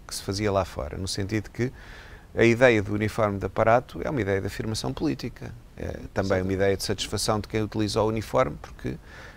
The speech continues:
Speaker 1: claro que nós, pertencendo a um corpo, gostamos que esse corpo tenha um uniforme bonito. De uma maneira geral, todos nós achamos que os nossos clubes de futebol, o nosso, o que nós gostamos, tem uma camisola bonita e possivelmente mais bonita que os outros todos.
Speaker 2: Exato.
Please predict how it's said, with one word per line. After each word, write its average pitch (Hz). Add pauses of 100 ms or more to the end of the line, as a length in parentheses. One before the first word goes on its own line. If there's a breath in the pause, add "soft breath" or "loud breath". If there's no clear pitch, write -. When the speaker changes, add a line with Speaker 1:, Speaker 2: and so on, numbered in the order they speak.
(120)
Speaker 1:
claro 98
que -
nós, 98
pertencendo 101
a 101
um 101
corpo, -
gostamos 110
que -
esse -
corpo 110
tenha 117
um 110
uniforme 123
bonito. 143 (480 loud breath)
De 92
uma 95
maneira 95
geral, 101
todos 104
nós 107
achamos 110
que -
os 107
nossos -
clubes 104
de -
futebol, 113 (180)
o 92
nosso, 101
o 95
que -
nós 92
gostamos, - (500 loud breath)
tem 113
uma 113
camisola 120
bonita 131
e 117
possivelmente 107
mais 113
bonita 120
que -
os 131
outros 151
todos. 143 (180)
Speaker 2:
Exato. 98